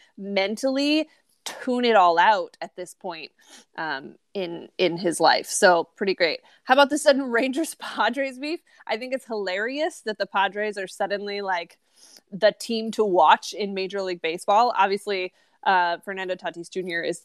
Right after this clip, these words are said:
the, the face of that, but it, he's not the only one, <laughs> obviously, performing well. Um, and the Rangers are never gonna wanna see them again. So it's pretty funny. Um, and then how about the fact that they just never, never quit, uh, on the, the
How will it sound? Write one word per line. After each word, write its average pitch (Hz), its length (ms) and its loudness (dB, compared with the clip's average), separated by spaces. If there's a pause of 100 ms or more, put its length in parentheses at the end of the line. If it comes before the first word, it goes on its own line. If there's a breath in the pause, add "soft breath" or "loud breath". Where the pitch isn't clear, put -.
the, 160 120 -2 (360)
the 190 120 2
face 233 400 -2
of 185 100 0
that, 170 260 6
but 196 120 2
it, 185 180 -4
he's 233 160 -4
not 226 140 2
the 247 100 -2
only 220 160 -4
one, 196 220 -2
<laughs> - 40 -6
obviously, 285 440 0 (500 loud breath)
performing 247 500 2
well. 214 480 2
Um, 190 540 -2
and 202 160 -8
the 190 80 -8
Rangers 190 400 -6
are 185 60 -4
never 170 240 -4
gonna 170 180 -8
wanna 156 160 -8
see 165 160 -8
them 156 140 -16
again. 160 320 -6
So 160 320 -8 (140)
it's - 120 -18
pretty - 260 -12
funny. - 360 -10 (540 loud breath)
Um, 190 420 8 (580)
and 254 140 8
then 415 160 8
how 320 140 6
about 427 220 0
the 330 140 -2
fact 277 300 0
that 269 180 -2
they 240 140 -6
just 240 260 -10
never, 226 640 -4 (100)
never 220 420 -6
quit, - 680 -6 (280)
uh, 190 360 -4 (100)
on 190 360 -10
the, 185 400 0
the 180 140 -8